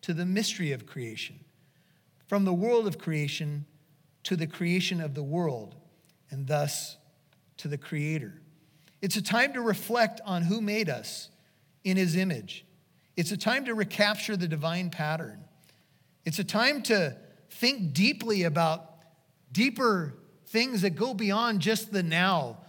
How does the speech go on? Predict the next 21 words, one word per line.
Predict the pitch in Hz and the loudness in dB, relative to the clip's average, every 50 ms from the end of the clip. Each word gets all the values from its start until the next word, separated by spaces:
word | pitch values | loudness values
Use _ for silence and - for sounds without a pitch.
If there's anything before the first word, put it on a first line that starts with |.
| - - _ - | -20 -16 _ -2
and | 170 170 170 | 0 2 4
your | 180 185 180 | 4 4 2
Monday | 180 180 185 190 190 185 185 180 | 2 0 0 0 0 0 0 2
morning. | 175 170 170 185 185 170 139 117 113 120 143 | 2 2 2 2 2 0 -2 -4 -6 -10 -8
Amen? | 151 143 143 143 147 151 160 180 202 202 - - - - _ _ _ _ _ _ _ _ _ _ _ _ _ _ - | -6 -6 -4 -2 -2 -2 -2 -2 -4 -6 -10 -14 -20 -20 _ _ _ _ _ _ _ _ _ _ _ _ _ _ -8
It's | - 170 208 | -6 -6 -4
a | 226 | -2
time | - 247 277 311 311 | 0 2 2 2 2
to | 302 | 0
reflect | 277 247 202 - - 262 262 254 - | 0 0 0 0 0 0 0 0 0
on | 233 220 202 | 0 0 0
your | 180 165 | 0 0
destiny, | 151 135 160 151 151 - - - 208 165 135 113 98 90 - _ _ _ _ _ _ _ _ _ _ _ _ _ _ _ _ _ - | 0 0 -2 -2 -2 -4 -6 -6 -6 -6 -6 -8 -12 -16 -20 _ _ _ _ _ _ _ _ _ _ _ _ _ _ _ _ _ 2
on | 220 214 214 175 | 2 4 4 4
things | - 262 302 294 208 | 4 2 2 4 2
that | 262 233 180 | 2 2 2
transcend | - - - 262 247 254 247 240 202 - - - 233 240 240 226 196 175 147 - - - - | 0 -2 0 2 2 2 2 2 0 0 0 2 2 2 2 2 2 0 -2 -4 -10 -2 2
everything | - 226 233 262 277 240 220 247 247 | 4 4 6 4 2 0 0 0 2
that | 233 233 220 | 0 0 2
you | 202 214 208 | 2 0 0
see. | - - 226 175 139 | 0 0 0 0 -2